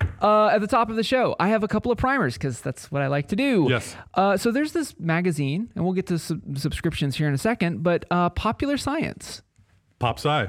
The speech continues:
Speaker 1: Pop Sci,
Speaker 2: Yes.
Speaker 1: right? So kind of going a little g-, broader in my swath of t-, pulling in publications. Uh, about a year ago, if I recall, they, they published this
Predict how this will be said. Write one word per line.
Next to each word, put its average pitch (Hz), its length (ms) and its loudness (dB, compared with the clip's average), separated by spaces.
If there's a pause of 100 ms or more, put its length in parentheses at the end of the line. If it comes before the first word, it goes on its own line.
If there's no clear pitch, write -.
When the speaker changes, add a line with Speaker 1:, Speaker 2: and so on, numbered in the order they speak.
Speaker 1:
Pop 302 160 4
Sci, - 320 0
Speaker 2:
Yes. 123 100 2
Speaker 1:
right? 208 320 2 (220)
So 233 500 4 (100)
kind 214 200 2
of 170 140 0
going 196 220 2
a 185 40 0
little 180 220 2
g-, 131 520 -8 (140)
broader 165 560 2
in 160 120 2
my 147 160 2
swath 147 460 0
of 131 240 -2
t-, - 300 -14
pulling 165 260 2
in 151 80 0
publications. 147 880 0 (380)
Uh, 175 220 2
about 196 200 4
a 226 60 2
year 180 460 2
ago, 147 240 2
if 135 100 -2
I 139 40 2
recall, 131 420 2
they, 147 240 2
they 156 120 0
published 202 400 0
this 202 140 0